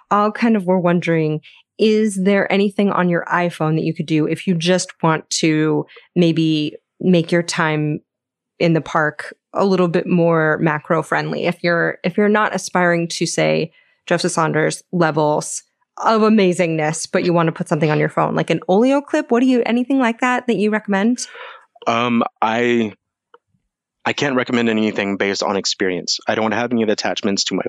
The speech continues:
Speaker 2: phone.
Speaker 1: Okay.
Speaker 2: Um, I do know there, so we, a friend of mine puts on a moth night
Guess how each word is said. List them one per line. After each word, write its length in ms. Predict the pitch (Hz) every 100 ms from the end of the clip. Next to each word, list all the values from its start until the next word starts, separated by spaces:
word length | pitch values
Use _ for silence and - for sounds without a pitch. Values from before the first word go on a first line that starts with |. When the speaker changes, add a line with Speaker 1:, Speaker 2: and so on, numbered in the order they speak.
| -
Speaker 2:
phone. 180 | - - - - - - - - - - 208
Speaker 1:
Okay. 120 | 185
Speaker 2:
Um, 460 | 101 101 95 92 98 _ _ -
I 100 | 110
do 260 | 104 135
know 560 | 156 107 98 98 95 98 _ _ _
there, 300 | 143 110 107
so 220 | - 107 101
we, 240 | 113 113 _ - _ - -
a 40 |
friend 260 | - 135 135
of 80 | 127
mine 280 | 120 113 110
puts 240 | 120 -
on 260 | 107 104 104
a 240 | 98 98
moth 400 | 92 92 104 107
night 320 | 120 120 -